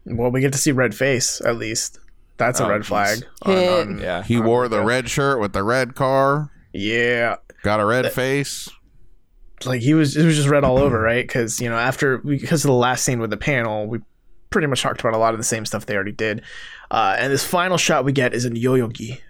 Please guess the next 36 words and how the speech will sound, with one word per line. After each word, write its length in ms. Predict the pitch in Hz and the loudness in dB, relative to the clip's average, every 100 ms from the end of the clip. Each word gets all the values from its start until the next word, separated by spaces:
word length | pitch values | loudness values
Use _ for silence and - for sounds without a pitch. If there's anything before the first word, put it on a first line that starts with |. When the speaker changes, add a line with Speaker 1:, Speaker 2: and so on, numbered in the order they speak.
| - | -16
Speaker 1:
in 100 | 123 | -10
Tokyo, 400 | 117 117 104 104 | -4 -4 -4 -4
right? 280 | 95 104 110 - - - - | 0 0 -2 -6 -12 -14 -6
And 180 | 139 139 | -2 2
it's 240 | 147 120 | 2 2
just 260 | - 165 - | 0 -2 -4
Ruka 680 | 139 160 185 175 151 139 143 | 0 2 2 4 4 4 2
getting 280 | 156 156 | 2 2
out 120 | 156 156 | 2 2
of 100 | 131 | 0
a 60 | |
car 400 | 123 151 143 139 | 0 2 4 2
he 280 | 123 - 123 104 - | 0 -2 -2 -2 0
definitely 500 | 170 185 180 156 151 | 0 2 0 2 4
does 200 | 143 127 | 2 2
not 300 | 139 147 139 | 2 2 2
belong 380 | 143 127 127 127 | 2 2 2 2
in, 180 | 120 143 - - - | 2 2 -2 -14 -18
<laughs> 340 | - - - - | -16 -14 -14 -4
just 260 | 139 - | -2 0
in 140 | 175 175 | 2 4
general. 600 | 143 147 143 - 220 262 | 4 2 2 2 2 2
<laughs> 120 | 254 | 2
Like, 140 | 214 151 | 2 2
that's 220 | 147 170 | 2 2
just 160 | 156 131 | 2 2
Speaker 4:
It 100 | 113 | 2
Speaker 1:
not, 280 | 131 135 147 | 2 2 2
Speaker 2:
Jag. 340 | 107 101 104 | 0 0 0
Speaker 1:
that's 180 | 123 139 | 0 0
not 280 | 156 156 160 | 0 2 2
Speaker 4:
It 40 | |
looked 100 | - | 2
Speaker 1:
his 120 | 156 220 | 0 0
Speaker 4:
nice. 120 | 208 | 0
Speaker 1:
car. 360 | 151 123 135 | 2 2 0